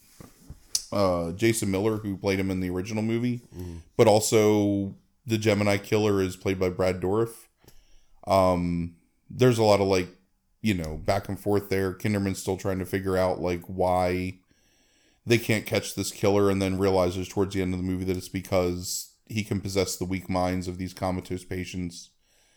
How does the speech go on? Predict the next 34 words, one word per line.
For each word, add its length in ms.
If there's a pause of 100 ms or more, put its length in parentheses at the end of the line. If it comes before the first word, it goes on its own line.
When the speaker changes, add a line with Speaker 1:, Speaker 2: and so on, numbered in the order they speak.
(280)
Speaker 1:
Um, 640 (100)
really 240
great 280
scene 600 (1200)
where 640 (580)
Kinderman 420
has 180
to 80
rush 300
home 300
to 80
save 380
his 140
family 400
Speaker 2:
Mm-hmm. 140
Speaker 1:
because 500
the 100
Gemini 520
has 200
infected 680 (680)
this 340
woman 300
from 160
the 80
hospital 600
who 100
goes 320
to, 100
like, 180
kill, 400
like, 140
murder 280
his 120
daughter. 400